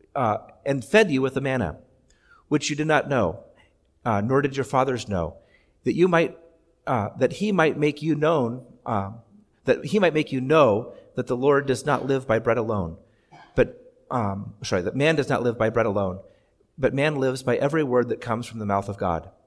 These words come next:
So Moses tried to, uh, or had to explain at the end of the wilderness wanderings that the provisions of the manna pointed to something far more important.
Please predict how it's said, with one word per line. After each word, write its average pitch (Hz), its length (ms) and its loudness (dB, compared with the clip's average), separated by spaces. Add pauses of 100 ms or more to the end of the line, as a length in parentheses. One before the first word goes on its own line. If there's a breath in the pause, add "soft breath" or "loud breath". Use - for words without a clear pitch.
(400 soft breath)
So - 200 -2
Moses 185 440 4 (160)
tried 208 340 2
to, 160 320 0
uh, 104 380 0 (420 soft breath)
or 127 280 2 (200)
had 180 200 2
to 185 60 4
explain 156 440 -2
at - 80 -6
the 127 100 0
end 151 120 2
of 156 60 -2
the 147 60 2
wilderness 143 420 0
wanderings 117 460 -2
that 107 80 -12
the 107 80 -8
provisions 151 540 -2
of 143 60 -8
the 127 60 -2
manna 131 280 -2
pointed 135 340 -6
to 120 60 -12
something 123 320 -8
far 131 260 2
more 143 140 0
important. - 500 -4